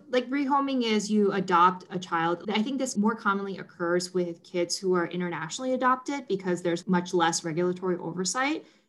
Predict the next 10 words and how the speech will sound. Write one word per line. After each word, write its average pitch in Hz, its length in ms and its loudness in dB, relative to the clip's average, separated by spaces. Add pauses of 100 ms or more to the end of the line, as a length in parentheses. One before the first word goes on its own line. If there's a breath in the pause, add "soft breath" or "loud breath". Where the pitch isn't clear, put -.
(120)
over 185 180 2
that 170 180 0
whole 175 160 0
process. 180 540 -2
If - 160 -8
you 254 80 2
adopt 190 340 4
a 185 60 -6
kid 170 340 -2
domestically, 220 800 -2